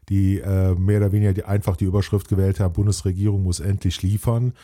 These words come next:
Aber was man ja einfach mal deutlich sagen muss, das steht da auch in diesem, äh, Papier,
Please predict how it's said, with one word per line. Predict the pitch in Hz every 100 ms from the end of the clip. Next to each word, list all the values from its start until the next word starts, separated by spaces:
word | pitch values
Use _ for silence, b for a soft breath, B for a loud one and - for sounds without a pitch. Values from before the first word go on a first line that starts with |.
| B B B B B
Aber | - 104 101
was | 117 -
man | 110
ja | 110
einfach | 101 127 123 117 - -
mal | 98 98 98 101 95
deutlich | 95 107 143 113 -
sagen | 120 151 90
muss, | 107 139
das | 113 95
steht | 107 110
da | 82
auch | 110 110
in | 101
diesem, | 92 95 90
äh, | 87 87 85 85 82
Papier, | - 85 - 98 104 131